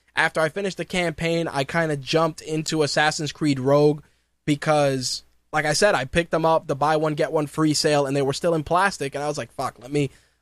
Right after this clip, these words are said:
let me give these games a shot." I got a huge backlog of games. That's why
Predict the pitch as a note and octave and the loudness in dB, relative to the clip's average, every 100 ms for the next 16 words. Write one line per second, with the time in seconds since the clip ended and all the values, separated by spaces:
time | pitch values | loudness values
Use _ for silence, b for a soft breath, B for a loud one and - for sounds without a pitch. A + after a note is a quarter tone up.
0 | - D3+ F3 D#3+ E3 D#3 D3 C#3+ D3+ D3 | 0 2 2 2 -2 -2 -2 0 0 0
1 | C3+ - D3+ A#2+ - _ _ _ - D#3 | -2 0 0 0 -8 _ _ _ -2 0
2 | E3+ E3 D3 - F#3 F#3+ D3+ E3 E3 E3+ | 2 0 0 -2 -2 -2 2 2 2 2
3 | E3 D#3 D3+ D3+ D3 C#3+ C#3 C3 D#3+ D3+ | 0 0 -4 -4 -2 -2 -4 -8 -2 2
4 | D3+ C#3+ | 2 0